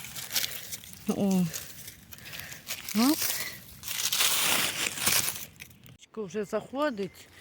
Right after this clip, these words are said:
то нам ще додому їхати треба, але трішки походимо, ще подивимось.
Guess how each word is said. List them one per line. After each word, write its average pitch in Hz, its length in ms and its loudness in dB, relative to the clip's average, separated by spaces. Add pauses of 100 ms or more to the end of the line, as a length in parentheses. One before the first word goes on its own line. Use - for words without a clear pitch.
(360)
то 202 80 0
нам 208 220 2
ще - 180 0
додому 254 580 4
їхати 202 600 2
треба, 202 420 4
але 294 160 8
трішки 233 500 2
походимо, 208 520 4
ще 196 200 2
подивимось. 147 880 0